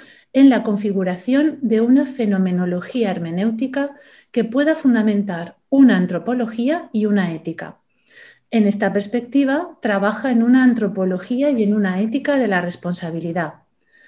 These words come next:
Entre sus publicaciones más recientes, cabe destacar Bioética y hermenéutica, la ética deliberativa de Paul Ricoeur, Bioética y cine, de la narración a la deliberación,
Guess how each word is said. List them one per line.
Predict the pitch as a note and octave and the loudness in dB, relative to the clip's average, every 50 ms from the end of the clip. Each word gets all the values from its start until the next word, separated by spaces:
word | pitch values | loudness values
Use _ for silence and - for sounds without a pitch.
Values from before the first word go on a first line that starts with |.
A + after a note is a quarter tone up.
| _ - _ _ _ _ | _ -20 _ _ _ _
Entre | - B3 A3+ A3 A3+ G#3+ G#3+ G#3 | 2 4 4 4 4 4 2 0
sus | G#3 - A3 A3 | -2 -4 -6 -4
publicaciones | - A3+ G3+ G3+ G3+ G3+ G#3 G3 F#3+ - C4+ C4 A3+ G3+ - G#3 | -2 -2 0 0 0 -2 -2 -4 -2 0 0 2 2 2 2 0
más | G3 F#3 F3+ | -2 -2 -2
recientes, | F#3+ F#3 F#3 - A#3 A#3 B3 C4 B3+ D#4+ E4+ F4+ F4+ - - - _ _ _ | -4 -6 -4 -2 0 2 4 4 4 2 0 0 -2 -6 -10 -18 _ _ _
cabe | - A3+ G#3+ G#3+ G#3 | -2 -2 0 0 0
destacar | G3+ G3+ G#3 - G3+ F#3+ G3 F3+ E3 D#3+ D#3+ - _ _ _ _ _ _ _ _ _ _ | -2 -4 -4 -6 -8 -8 -8 -8 -8 -10 -12 -16 _ _ _ _ _ _ _ _ _ _
Bioética | _ C4+ G#3+ A3 G#3+ G3+ G#3 G#3+ G#3+ A3 A#3 A3+ A3 G#3 G3+ | _ 0 4 6 6 6 6 6 4 2 -2 -2 -2 -2 -2
y | G3 | 0
hermenéutica, | G3 F#3+ F#3+ F#3 F#3 F#3 G3 A3+ A#3+ A#3+ D4 C#4 - D#4+ E4+ F4+ - - _ | 0 0 -2 -2 0 0 0 0 0 -2 -4 -6 -4 -4 -6 -6 -8 -10 _
la | A#3 G3+ G3+ F#3+ | -4 -2 0 0
ética | F#3+ F#3+ G3 A#3 A3+ A3+ A3+ G#3 G#3 | 0 0 -2 -4 -4 -4 -4 -2 -2
deliberativa | F#3+ G#3 G3 G3+ F#3+ G3+ F#3+ F#3+ F#3+ F#3+ A#3 A#3+ A3 G3+ F3+ E3+ | -2 -2 -2 -2 -2 -2 -4 -4 -4 -2 -2 0 0 0 0 -2
de | F3 E3 | -4 -6
Paul | - F3 E3+ E3+ | -8 -8 -8 -8
Ricoeur, | G3 G#3+ G#3+ - C4 D4 E4 E4 - - _ _ _ _ _ _ _ _ | -8 -8 -4 -2 -2 0 -2 -2 -6 -14 _ _ _ _ _ _ _ _
Bioética | - G3+ A3 G3+ F#3+ G3 G#3 G#3 G#3 A3+ A3 A3 G3+ F#3 F3 | -2 0 2 4 4 4 2 2 0 -2 -4 -4 -4 -4 -4
y | F3 F3+ | -6 -8
cine, | - - B3+ B3+ B3 A#3+ A#3+ C#4+ F4+ - - - _ | -6 0 4 6 6 6 4 2 -2 -4 -8 -16 _
de | - A#3+ G#3+ G#3 | -6 -4 -2 0
la | G3 G3 F#3+ | 0 0 0
narración | F#3 F3+ F3+ F3+ F3+ F3+ - - - B3+ A#3+ A3 G#3 - - | 0 0 -2 -4 -6 -6 -6 -4 -2 0 0 0 0 -2 -4
a | - G3+ | -6 -6
la | G3 F#3 F3 | -4 -4 -4
deliberación, | E3+ F3+ F3 E3 F3 E3 E3 E3 F3 F3+ - - A#3 B3+ C#4+ D4+ F4 F4+ - | -4 -4 -6 -6 -6 -8 -8 -8 -10 -10 -8 -4 -2 0 0 0 -2 -6 -10